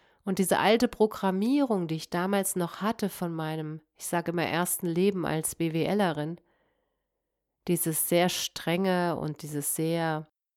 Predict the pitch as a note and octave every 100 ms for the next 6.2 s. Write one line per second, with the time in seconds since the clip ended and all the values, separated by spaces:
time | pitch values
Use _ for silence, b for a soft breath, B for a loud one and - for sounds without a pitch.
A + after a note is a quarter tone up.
0 | _ _ _ _ _ _ _ - E3 D3+
1 | D3 C#3 C3 D3+ _ - E3+ - - A3
2 | A#3 - G#3+ G3+ G3 - G3 F#3+ - F#3+
3 | F3+ F3 E3+ D#3 D3 D3 - - _ _
4 | _ _ _ _ _ _ D#3+ - D#3+ E3
5 | - G3 F#3 F3+ F3+ F3+ - D#3+ D3 D3
6 | - -